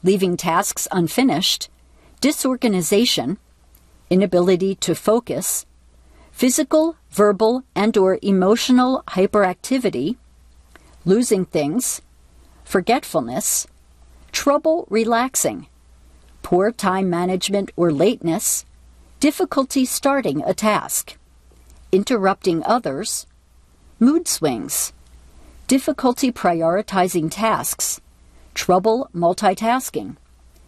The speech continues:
extreme impatience, impulsivity or recklessness with little or no regard for personal safety.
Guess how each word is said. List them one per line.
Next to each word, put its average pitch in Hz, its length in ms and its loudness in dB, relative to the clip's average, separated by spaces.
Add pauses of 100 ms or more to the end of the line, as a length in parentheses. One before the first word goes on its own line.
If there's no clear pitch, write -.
(260)
extreme 294 680 0
impatience, 226 920 0 (680)
impulsivity 190 960 2
or 196 160 2
recklessness 185 880 -2 (100)
with 202 200 0
little 220 440 2
or 175 200 2
no 170 240 4
regard 202 580 0 (140)
for 247 200 -2
personal 190 540 -2
safety. 160 560 -4